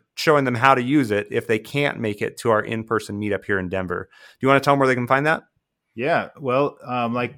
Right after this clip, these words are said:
Speaker 2: Adam said, you know, happy camper capital dot com, uh, slash net worth. And, um, on that net worth tab, you'll find the net worth tracking tool. You know, we're gonna ask you for your email, so thank you for entering that. But, uh, once you enter that, you'll get the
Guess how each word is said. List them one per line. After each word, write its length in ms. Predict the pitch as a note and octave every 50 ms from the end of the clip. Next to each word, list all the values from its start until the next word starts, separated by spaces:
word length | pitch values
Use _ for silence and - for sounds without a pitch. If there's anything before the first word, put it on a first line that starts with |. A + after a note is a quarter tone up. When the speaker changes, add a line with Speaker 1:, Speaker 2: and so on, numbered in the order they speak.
| - - _ _ -
Speaker 2:
Adam 220 | C3 B2 C3 B2
said, 300 | A2+ - - C3 D3 C3+
you 80 | A#2+ A2+
know, 340 | A2 A2 A2 A2 A2+ - - _ _ _ _ _ _
happy 340 | - - A#2+ A#2 - A#2+ A#2
camper 360 | - - C3 B2 A#2 B2+ A2+
capital 420 | - - B2+ A#2+ A#2 A#2+ B2 A#2+
dot 240 | A2+ A#2+ A#2+ A#2 -
com, 340 | - A#2+ C#3 C#3 G#2 D#2 - _ _ _ _
uh, 220 | A2 G#2+ G#2 G2+ G2
slash 540 | - - - A2+ A2+ A2+ G#2+ - - - _ _ _ _ -
net 260 | G#2+ A2+ A2+ A2+ -
worth. 300 | B2+ A#2+ C3 A#2 F#2+ - _ _ _ _ _ _ _ _ _ _ _ -
And, 360 | A2+ A#2 A#2 A#2 A2+ A2 A2
um, 320 | A#2 A2 A2 G#2+ G2+ G#2 -
on 220 | - A#2+ B2 B2+
that 180 | C3 B2+ B2 A#2+
net 180 | B2 C3 B2
worth 340 | B2 B2+ B2+ C3 B2+ - -
tab, 320 | - C3 B2+ B2 C3 C3
you'll 140 | C3 B2+ A#2
find 340 | - - B2 A#2+ A#2+ A#2 A#2+
the 180 | A#2 A#2 A#2 A#2
net 200 | A2+ A2+ A#2 A2
worth 200 | A#2+ A#2+ A#2+ -
tracking 360 | - C3 A#2+ A#2+ - - B2
tool. 380 | - - B2+ B2+ C#3 D3+ D3
You 100 | B2+ A2+
know, 120 | A2+ A2+ A#2
we're 100 | A#2 A#2+
gonna 180 | A#2 B2 A#2
ask 260 | A2+ A#2 A#2 - - -
you 60 | A#2
for 120 | - - B2
your 100 | A#2+ A#2
email, 360 | A#2 A#2 A2+ A2 A#2 B2+ C3
so 220 | - - A#2+ G#2+
thank 280 | G#2 - A#2 A2 - -
you 60 | A2+
for 180 | - - A2 G#2+
entering 340 | G#2+ A2 A2+ G#2+ G#2 G#2
that. 280 | G#2 G#2+ C3 D#3 - _ _ _ _ _ _ _ -
But, 260 | A2+ A2 G#2 - -
uh, 240 | A#2+ A2+ A2 A2 G#2+
once 260 | G#2+ A2+ A#2+ A#2 -
you 120 | - B2+ B2+
enter 200 | A#2+ B2 B2+ A#2+
that, 280 | A#2+ C3 D3+ D3+ - -
you'll 140 | B2 A#2+ A2
get 200 | G2+ A#2+ A2 -
the 200 | - A#2+ A2+ G2+